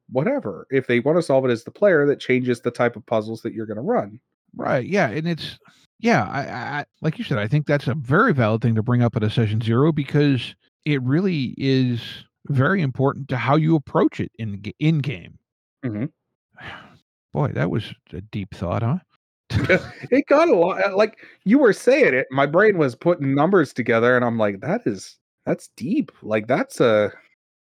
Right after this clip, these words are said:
Speaker 1: that's a heck of a thing." Like, you were saying it, and my brain was like, "Well, but wait, what happens with," yeah.
Speaker 2: Well, that strikes too, to, you know, the, the, like you said, the meta versus character, and yeah, I don't,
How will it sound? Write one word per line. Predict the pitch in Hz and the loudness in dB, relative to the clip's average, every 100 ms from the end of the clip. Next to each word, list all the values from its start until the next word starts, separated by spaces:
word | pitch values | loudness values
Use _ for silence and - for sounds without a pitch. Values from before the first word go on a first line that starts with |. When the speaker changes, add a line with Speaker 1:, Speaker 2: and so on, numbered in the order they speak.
| _ | _
Speaker 1:
that's | 247 147 | -2 0
a | |
heck | 185 - | 0 2
of | 104 | 0
a | 98 | -2
thing." | - 381 202 101 101 - - | -2 0 0 -2 -12 -14 -2
Like, | 127 120 - - _ _ _ _ - | 0 0 -4 -20 _ _ _ _ -6
you | 165 226 | -2 2
were | 208 | 2
saying | 175 254 320 | 2 2 2
it, | 175 127 | -2 -2
and | |
my | 135 143 | -2 2
brain | 226 220 | 2 2
was | 170 - | 0 -2
like, | 104 - 120 | -6 -6 -10
"Well, | 135 | -4
but | 196 240 | 0 2
wait, | 247 247 - _ - | 2 2 -2 _ -8
what | 151 170 | -2 2
happens | 208 208 190 170 - - - 147 | 2 2 0 -2 -6 -20 -10 -2
with," | 175 - _ _ _ - | -2 -2 _ _ _ 0
yeah. | 196 339 320 - - _ _ _ | 2 2 0 -4 -16 _ _ _
Speaker 2:
Well, | 180 196 | -6 -6
that | 294 196 | -6 -10
strikes | - - 139 117 | -12 -4 -2 -2
too, | - - | -2 0
to, | 110 | 0
you | 110 | 0
know, | 110 113 | 0 0
the, | 113 104 - - | 2 0 -2 -14
the, | 87 117 | -10 -6
like | 117 120 | -4 -2
you | 160 | -4
said, | - 87 | -4 -6
the | |
meta | 92 104 110 107 95 85 - - | -4 -2 0 0 -2 -6 -14 -20
versus | 113 110 104 - 98 - - | -4 -2 -2 -4 -12 -12 -12
character, | - 117 117 - 113 104 101 90 | -2 0 0 -2 -2 0 0 -2
and | 82 - _ - - - - _ - | -6 -14 _ -20 -20 -20 -20 _ -2
yeah, | 196 117 | 0 2
I | 175 | 2
don't, | 247 - | 0 -2